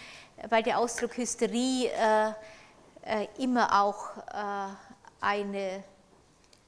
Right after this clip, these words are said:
klassifizierende, äh, Bedeutung hat, äh, bis hin zum Schimpfwort. Nicht, wenn ich von einer Patientin sage, sie ist eine Hysterikerin, äh, meint man,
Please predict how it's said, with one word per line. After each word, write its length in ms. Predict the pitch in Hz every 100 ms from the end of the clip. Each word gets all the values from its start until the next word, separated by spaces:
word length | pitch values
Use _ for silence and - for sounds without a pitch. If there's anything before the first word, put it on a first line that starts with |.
| _ _
klassifizierende, 960 | 196 196 202 208 - - 240 233 226 214
äh, 320 | 202 - 196
Bedeutung 580 | 208 208 202 202 202 196
hat, 360 | 202 196 - 196
äh, 300 | - 202 196 196 - - -
bis 140 | 220
hin 180 | - 240
zum 160 | - 202
Schimpfwort. 880 | - 285 - 190 170 - - -
Nicht, 240 | 226 233 -
wenn 140 | 208
ich 160 | 214 208
von 240 | 220 208
einer 220 | - 202
Patientin 580 | 196 202 - 220 214 196
sage, 500 | - 175 190 196 208 - - - -
sie 140 | - 240
ist 100 | 220
eine 220 | 202 202
Hysterikerin, 960 | 208 - 233 240 208 214 190 196 226 - - - - -
äh, 200 | 208 202
meint 440 | 208 202 240 -
man, 380 | 220 208 208 208